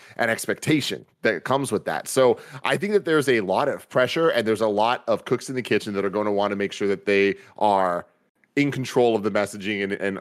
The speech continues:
on top of it. And I think that what this is, is a bunch of people that are trying to control the narrative and trying to control the, the message, even though the narrative's different in all of their minds and, and, and, uh, hearts and whatever it is.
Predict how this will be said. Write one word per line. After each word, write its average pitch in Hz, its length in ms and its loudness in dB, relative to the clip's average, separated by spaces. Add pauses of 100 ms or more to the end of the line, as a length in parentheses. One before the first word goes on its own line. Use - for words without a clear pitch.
on 104 180 0
top 95 240 -2
of 92 140 -10
it. 78 120 -6
And 95 80 -4
I 104 80 2
think 135 280 -2
that - 120 4
what 110 200 0
this 143 200 4
is, 107 320 4 (220)
is 101 140 2
a 107 40 0
bunch 123 220 2
of 113 80 -6
people 107 520 2 (140)
that 110 140 2
are 98 100 2
trying 113 380 0
to 107 160 -8
control 98 680 0 (280)
the 113 100 0
narrative 90 460 0
and 95 100 -10
trying 107 180 -2
to 107 80 -2
control 104 300 -4
the, 95 120 -4 (140)
the 101 80 -2
message, 98 420 -2
even 120 260 -2
though 104 260 4 (140)
the 110 80 0
narrative's 113 340 4
different 104 320 0
in 95 60 -2
all 92 160 0
of 85 80 -6
their 92 100 0
minds 87 320 -4
and, 90 240 -10
and, 90 160 -4
and, 82 340 -10 (240)
uh, 87 220 2
hearts 90 440 -2
and 98 160 0
whatever 98 340 4
it 90 80 2
is. 92 260 0